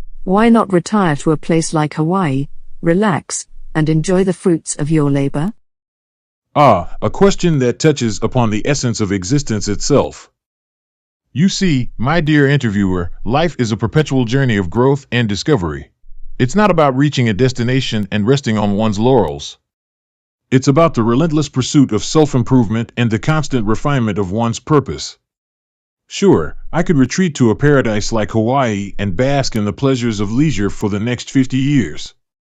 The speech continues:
Speaker 2: But deep down, I know that true fulfillment doesn't stem from temporary indulgence. It comes from the continuous evolution of the mind and body. Each day presents an opportunity to learn, to innovate,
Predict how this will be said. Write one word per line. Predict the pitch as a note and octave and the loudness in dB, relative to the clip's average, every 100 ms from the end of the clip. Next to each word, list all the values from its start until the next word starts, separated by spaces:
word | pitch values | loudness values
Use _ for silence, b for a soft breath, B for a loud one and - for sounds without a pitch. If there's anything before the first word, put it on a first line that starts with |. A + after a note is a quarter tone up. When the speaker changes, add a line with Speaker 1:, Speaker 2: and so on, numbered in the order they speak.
| _ - | _ -4
Speaker 2:
But | A2 G2+ | -2 0
deep | F3 D3+ | 0 0
down, | A2+ D#3 A2 E2+ D#2+ - | 0 0 0 -2 -8 -6
I | B2+ | -2
know | D3+ F3 | 4 4
that | C#3 | 4
true | B2+ - E3 | 2 2 0
fulfillment | - B2 - D3 A2+ F#2 | 2 0 2 0 0 -4
doesn't | E2 C#3 A#2 | 0 2 2
stem | G#2+ - C3+ G#2+ | -4 -2 -2 -2
from | G2+ | -4
temporary | G2 C#3+ A#2+ A#2 G2+ G2 | 0 0 2 0 2 0
indulgence. | G2+ B2+ C#3 D#2+ C#2+ - - _ - - - - - | 0 2 2 0 -10 -14 -16 _ -16 -14 -12 -8 -2
It | B2+ | 2
comes | F#3 G3 - | 4 4 4
from | C#3 | 2
the | A#2+ | 2
continuous | A#2 G#2+ G3 G3 E3+ C#3+ | 0 2 2 4 2 2
evolution | C3+ A#2+ B2 C3 - G2+ | 2 2 2 0 0 -2
of | G2+ | -2
the | F#2+ | 0
mind | A2 A#2 B2 - | -2 -2 -4 -2
and | A2+ A2+ | 0 2
body. | C3+ B2 D2 - _ _ _ _ _ _ _ _ | 4 2 0 -14 _ _ _ _ _ _ _ _
Each | D3 G3 D#3 | 2 2 2
day | - C3+ B2+ | 2 2 2
presents | A#2 A2 C3+ A2+ | 0 -2 -2 -2
an | A2 | -2
opportunity | A#2+ A#2 - C3 B2+ C3 | -2 -2 -2 -2 0 -2
to | B2 A#2 | 0 0
learn, | C#3 B2 C#2+ C#2 _ | 2 0 -2 -10 _
to | - B2 | -4 0
innovate, | E3 C#3 F#2+ F2+ - | 2 2 0 -2 -4